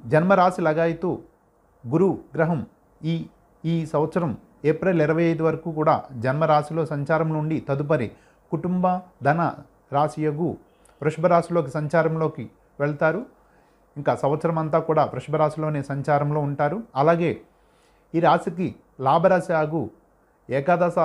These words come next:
రాశిలో అనగా కుంభరాశిలో శని భగవానుడు ఈ సంవత్సరం అంతా సంచారంలో ఉంటారు. అలాగే ఇంకా రాహువు ఈ జన్మరాశికి పన్నెండవ ఇంట మీనరాశిలో సంచారం, అలాగే కేతువు ఈ రాశికి ఆరవ ఇంట అనగా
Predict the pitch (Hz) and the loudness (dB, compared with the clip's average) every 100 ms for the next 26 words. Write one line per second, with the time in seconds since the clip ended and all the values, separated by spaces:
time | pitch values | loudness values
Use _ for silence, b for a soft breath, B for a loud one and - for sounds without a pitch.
0 | - - _ _ - 139 147 147 143 156 | 0 -6 _ _ -4 0 0 0 0 0
1 | - 123 147 160 139 - b b b b | -2 -6 -2 0 0 -4 b b b b
2 | b _ 156 170 165 165 160 147 135 - | b _ 0 4 6 4 2 -2 -2 -4
3 | 160 151 156 156 156 156 123 107 139 143 | -4 0 0 2 2 0 -4 -8 -8 -4
4 | 143 151 156 147 147 131 - 135 151 147 | -4 -4 -6 -4 -2 -2 -2 0 0 2
5 | 156 151 147 151 180 233 _ _ 135 170 | 0 -2 -2 -2 -4 -10 _ _ -2 -2
6 | 180 156 156 123 - 127 135 165 180 170 | 0 -2 0 -2 -2 -2 2 2 2 0
7 | 110 - b b b _ 151 175 131 151 | -4 -8 b b b _ -6 -2 0 0
8 | 175 165 156 160 156 180 - _ _ _ | 2 4 2 -2 -6 -6 -6 _ _ _
9 | - 131 156 170 170 160 143 147 123 - | -6 -2 0 2 2 0 -2 -2 -2 -8
10 | _ _ _ _ _ 131 151 165 160 156 | _ _ _ _ _ -2 2 4 4 2
11 | 156 160 - - 147 147 160 165 202 160 | -2 -2 -2 -6 -8 0 0 0 -4 -2
12 | 139 147 156 120 - 160 156 165 139 101 | 2 2 2 -2 -2 -4 -2 -2 -4 -6
13 | b b b _ 139 156 147 151 156 123 | b b b _ 0 4 4 0 -8 -10
14 | - _ _ _ _ _ - 147 175 175 | -12 _ _ _ _ _ 0 2 4 2
15 | 156 147 165 135 139 156 - | 0 0 0 0 0 -2 -2